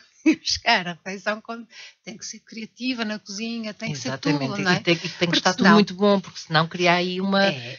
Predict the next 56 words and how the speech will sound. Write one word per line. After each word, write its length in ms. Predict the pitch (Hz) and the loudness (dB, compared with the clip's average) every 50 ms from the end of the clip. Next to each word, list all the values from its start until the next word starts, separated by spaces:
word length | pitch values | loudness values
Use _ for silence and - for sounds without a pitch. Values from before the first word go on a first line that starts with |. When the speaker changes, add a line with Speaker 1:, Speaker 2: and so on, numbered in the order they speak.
| - _ | -16 _
Speaker 2:
irritabilidade, 800 | - 190 180 175 185 180 175 185 175 165 165 165 165 180 175 185 190 | 0 2 4 4 4 2 4 2 2 2 2 2 4 4 4 4 4
uma 100 | 196 185 | 2 2
rabugice, 760 | 170 160 170 170 165 160 165 165 156 165 202 220 - - - | 2 4 4 2 4 2 0 0 0 -2 -2 -4 -6 -6 -4
Speaker 1:
E 40 | 190 | 0
Speaker 2:
não 140 | 175 165 160 | 2 4 4
Speaker 1:
esta 100 | 156 160 | 4 4
Speaker 2:
é? 100 | 170 196 | 2 0
Speaker 1:
dispepsia 840 | 180 160 - - - - 196 208 _ - - - - 226 220 233 | -2 -2 -6 -6 -2 -2 -2 -2 _ -12 -14 -12 -8 -4 -4 -4
tem 220 | 233 - 254 233 233 | -4 -4 -4 -4 -4
a 40 | 233 | -2
ver 120 | 214 247 | -4 -6
com 140 | 247 - 233 | -4 -4 -6
estes 240 | 226 220 - - - | -6 -6 -4 -4 -6
químicos 540 | - - - 240 233 247 247 _ - - - | -6 -4 -6 -4 -4 -4 -6 _ -8 -8 -8
todos 400 | - - 254 247 240 240 214 208 | -4 -6 -6 -6 -4 -6 -10 -10
do 120 | 190 240 | -8 -8
estômago 640 | 240 233 - - - - 240 233 240 247 247 233 233 247 | -6 -4 -6 -6 -2 -2 -2 -2 -2 -4 -6 -10 -10 -12
e 60 | 254 | -10
tal. 80 | - - 170 165 | -6 -2 2 4
Speaker 2:
Claro, 300 | 160 156 151 147 151 156 | 4 4 4 2 0 -2
Speaker 1:
São 100 | - - | -4 0
Speaker 2:
claro. 240 | 156 139 135 135 139 | 2 2 2 2 0
Speaker 1:
químicos, 160 | - - 135 | -2 -6 -6
Speaker 2:
Portanto, 60 | 135 139 - 139 | -4 -4 -6 -4
Speaker 1:
pronto, 20 | 139 143 | -4 -4
não 60 | 143 | -4
vamos 200 | 170 175 180 - | -4 -4 -4 -4
Speaker 2:
o, 20 | |
Speaker 1:
entrar 160 | 196 151 - | -2 0 2
Speaker 2:
o 40 | - | 4
Speaker 1:
em 40 | 156 | 4
Speaker 2:
marido 200 | 156 156 160 165 | 6 6 6 6
Speaker 1:
pormenores. 220 | - 170 170 175 175 | 6 6 6 4 4
Speaker 2:
não 60 | 165 | 4
pode 220 | - 165 165 - | 2 2 2 4
ficar 220 | 262 - 175 165 165 | 4 6 6 6 4
mal 240 | 165 160 156 160 160 | 4 4 4 2 2
disposto 500 | - - - _ - 165 165 165 _ - | -2 -8 -10 _ -4 -2 -2 -4 _ -12
se 80 | - | -14
a 20 | 135 | -12
comida 240 | _ - 135 131 147 | _ -6 -4 -4 -4
estiver 380 | 143 - - 151 135 151 147 | -6 -6 -10 -4 0 0 0
mal 200 | 147 147 143 151 | 0 0 -4 -4
cozinhada, 480 | 147 _ 160 151 143 156 160 156 151 160 | -4 _ -12 -12 -8 -6 -4 0 2 2
Speaker 1:
Bem, 80 | - 175 | 2 0
Speaker 2:
é 20 | |
um 40 | 170 | -2
problema. 460 | 165 175 185 165 165 156 151 147 147 _ _ | -8 -14 -10 -8 -8 -8 -8 -10 -16 _ _
Speaker 1:
e, 360 | 277 262 269 277 277 277 269 269 | -16 -16 -14 -14 -10 -8 -8 -8
e, 100 | 254 _ _ 269 | -10 _ _ -12
e, 520 | 294 285 - 269 269 269 262 - 269 269 | -12 -12 -10 -10 -10 -10 -10 -12 -14 -12
e 40 | 285 | -12
é 60 | 285 285 269 | -10 -10 -6
isto 200 | 269 - - _ | -6 -6 -8 _
que 60 | _ _ | _ _
temos 600 | 302 294 269 254 254 247 - - - - - | -10 -10 -10 -12 -14 -12 -10 -10 -10 -10 -10